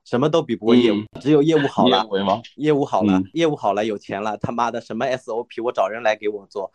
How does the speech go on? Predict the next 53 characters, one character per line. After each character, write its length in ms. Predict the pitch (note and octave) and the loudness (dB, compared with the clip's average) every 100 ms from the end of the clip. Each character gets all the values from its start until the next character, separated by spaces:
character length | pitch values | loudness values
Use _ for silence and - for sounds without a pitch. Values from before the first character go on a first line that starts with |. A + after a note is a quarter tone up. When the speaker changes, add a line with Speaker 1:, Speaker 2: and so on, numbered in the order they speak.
| _ _ | _ _
Speaker 1:
什 140 | - | -4
么 80 | B2 | -4
薪 220 | C3+ C3+ | -2 -6
资， 180 | B2+ C3 | -2 0
Speaker 2:
嗯。 160 | F2+ E2 | 2 -2
Speaker 1:
什 140 | A2 | -4
么 80 | A2+ | -4
薪 180 | C3+ B2 | -4 -4
资 140 | C3 | -4
结 160 | G#2+ G#2 | -2 -2
构， 160 | A2 | 0
找 240 | G#2+ G2 G2+ | 2 0 0
牛 200 | G#2+ A2 | -6 -6
逼 140 | A#2+ | -4
的 60 | A#2 | -4
H 260 | A#2 - | -4 -4
R 80 | B2 | -4
给 140 | G2 G2+ | -4 -8
我 100 | G2 | -6
做 160 | A2 | -6
就 100 | G2+ | -6
可 200 | - - | -10 -10
以 100 | G#2+ | -10
了。 140 | G#2 - | -10 -12
所 160 | - B2 | -4 0
以 60 | C3+ | 2
回 180 | A#2 | 0
去 160 | A2+ C#3 | -2 -6
之 160 | - C3 | -6 -2
后 120 | C3 | -2
我 120 | G#2 | -2
们 100 | G2+ | -4
就 100 | A#2 - _ | -8 -8 _
直 120 | A2 | -4
接 140 | A2+ B2 | -2 -2
调 160 | G#2+ | -2
整 100 | G#2+ G2 | -2 -4
了 80 | |
一 80 | G2 | -4
个 100 | G#2+ | -4
战 220 | G#2+ A2+ | -2 -2
略， 180 | G2+ F#2 - | -4 -6 -4
做 100 | D3 | -2
了 80 | C3 | 0
一 20 | |
个 140 | A#2+ B2 | 0 -2
违 100 | A#2 | -2
背 140 | D3 C3+ | -2 -4
祖 140 | A2+ G#2 | -6 -6
宗 160 | C3+ | -6
的 100 | C3+ | -6
决 160 | A2 G2 | -6 -6
定， 180 | A2 | -6